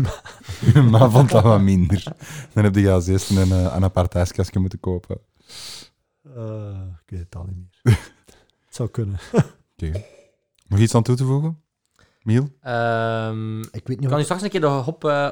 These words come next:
Speaker 3: hopzaal tonen bij ons?
Speaker 1: Ja,
Speaker 3: Het is wel
Speaker 1: wel.
Speaker 3: leuk altijd om een keer, eh, door te lopen en die
Speaker 1: Ja.
Speaker 3: geur op te nemen, eh.
Speaker 2: Oké, dat is goed. Ik zal er een foto van trekken. De mensen hebben heel graag foto's. Oké, nee.
Speaker 1: Dus ja, de hopoogst, eh, gaat stilletjes aan beginnen. Jij hebt thuis ook de... Want ik heb thuis ook opstaan, hè, Jordi, dat weet, hè.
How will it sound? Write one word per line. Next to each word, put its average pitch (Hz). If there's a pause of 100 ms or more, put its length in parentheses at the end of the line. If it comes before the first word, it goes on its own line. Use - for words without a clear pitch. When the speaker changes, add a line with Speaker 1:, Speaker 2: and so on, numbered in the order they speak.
Speaker 3:
hopzaal 127
tonen 123
bij 101
ons? 98
Speaker 1:
Ja, -
Speaker 3:
Het 113
is 90
wel 117
Speaker 1:
wel. 120
Speaker 3:
leuk 120
altijd 120
om 120
een 113
keer, 110
eh, 104
door 110
te 113
lopen 110
en 107
die 107
Speaker 1:
Ja. 113
Speaker 3:
geur 117
op 107
te -
nemen, 101
eh. 104
Speaker 2:
Oké, 104
dat -
is 120
goed. 113
Ik 107
zal 113
er 104
een 95
foto 92
van 80
trekken. 78
De 76
mensen 85
hebben 78
heel 78
graag 76
foto's. - (360)
Oké, 104
nee. 120 (640)
Speaker 1:
Dus 110
ja, 120
de 120
hopoogst, 110
eh, 117 (640)
gaat 120
stilletjes 131
aan 139
beginnen. 131
Jij 135
hebt -
thuis 131
ook 117
de... 120
Want 110
ik -
heb 110
thuis 110
ook 98
opstaan, 151
hè, 117
Jordi, 127
dat 110
weet, 110
hè. 120